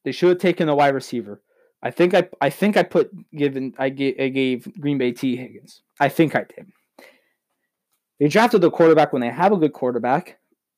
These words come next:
and now there's news all over the place that I already, I already went enough through this on my last podcast, on my last episode, so I don't need to go more into it. But they gave them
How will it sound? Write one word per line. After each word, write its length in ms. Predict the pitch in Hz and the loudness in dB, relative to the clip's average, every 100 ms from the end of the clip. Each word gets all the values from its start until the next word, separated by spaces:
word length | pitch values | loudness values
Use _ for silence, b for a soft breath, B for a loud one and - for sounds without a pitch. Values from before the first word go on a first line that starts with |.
| _ _ _ _ | _ _ _ _
and 140 | 143 151 | -4 0
now 160 | 175 | 2
there's 200 | 180 175 | 4 2
news 220 | 175 190 | 0 2
all 100 | 180 | 4
over 140 | 180 180 | 4 4
the 100 | 147 | 0
place 260 | - 127 | -2 -2
that 200 | - 123 - _ _ _ _ _ _ - | -2 -4 -6 _ _ _ _ _ _ 0
I 140 | 147 | 2
already, 240 | 165 156 135 | 4 2 0
I 120 | 139 | 0
already 160 | 143 135 | 0 -2
went 240 | 127 120 _ _ _ | -4 -6 _ _ _
enough 240 | 139 120 - | -8 -6 -8
through 220 | - 110 | -10 -10
this 200 | 101 - _ _ _ | -12 -20 _ _ _
on 100 | 127 | -8
my 140 | 123 | -6
last 320 | 117 113 110 - | -4 -4 -4 -8
podcast, 560 | 98 101 101 98 - _ - - - | -12 -10 -12 -12 -16 _ -20 -10 -4
on 60 | |
my 140 | 123 120 | 0 2
last 240 | 117 - | 0 -2
episode, 280 | 107 - - | -6 -8 -4
so 100 | 135 | 0
I 40 | |
don't 140 | 160 147 | 2 0
need 140 | 131 | -2
to 60 | 120 | 0
go 240 | 120 113 | 2 2
more 200 | 107 127 | 0 0
into 200 | 120 117 | 0 -2
it. 100 | 107 | -2
But 240 | - 135 - B B - | 0 0 -2 B B -2
they 160 | 147 | -2
gave 340 | 139 156 175 147 | 2 4 4 4
them 320 | 147 123 | 2 0